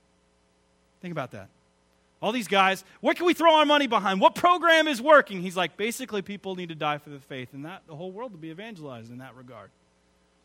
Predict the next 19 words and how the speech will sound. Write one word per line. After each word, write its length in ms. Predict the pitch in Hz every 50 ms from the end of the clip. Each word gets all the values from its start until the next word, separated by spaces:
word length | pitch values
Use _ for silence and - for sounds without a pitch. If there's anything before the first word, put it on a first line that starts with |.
| _ _ _ _ -
How 40 | 139
many 140 | 165 190 185
people 220 | 208 196 - 185
are 20 | 165
signing 300 | - 190 185 190 185 185
up 80 | 180
for 100 | - 156
that 220 | 143 160 214 247 _
class? 420 | - 131 113 101 - - - _ _ _ _ _ _ _ _ _ _ _ _ _ _ _ _ _ _ _ _ _ _ _ _ _ _ _ _ _ _ _ _ _ _ _ _ _ _ _ _ _ _ _ _ _ _ _ _ _ _ _ _ _ _ -
There 80 | 160
was 180 | 170 170 143 160
an 80 | 160 -
awkward 380 | - 160 202 - - 190 175 -
silence 720 | - - 180 170 170 160 131 95 87 - - - - _ -
in 120 | 151 147
the 100 | 143 135
room 220 | 127 117 98 82 80 _ _ _ _ _ _ _ _ _ _ _ _ _ _ _ _ _ _ _ _ -
until 320 | 131 - 160 147 135 131
one 320 | 131 147 165 170 170 170